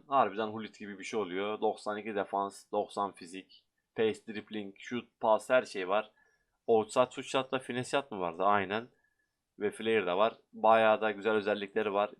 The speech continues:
C M'de oynar. Camda oynar. Yani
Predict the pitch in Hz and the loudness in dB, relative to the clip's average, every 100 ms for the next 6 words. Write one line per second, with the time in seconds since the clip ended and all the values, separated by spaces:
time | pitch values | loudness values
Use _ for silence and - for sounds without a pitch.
0 | 104 113 113 110 107 110 104 101 101 _ | -4 0 2 0 0 0 0 -2 -4 _
1 | _ _ _ _ _ _ _ 101 104 104 | _ _ _ _ _ _ _ 6 6 6
2 | 110 110 101 101 98 - _ _ _ _ | 6 4 4 0 0 -6 _ _ _ _
3 | _ _ - 95 92 95 92 | _ _ -2 0 0 -4 -8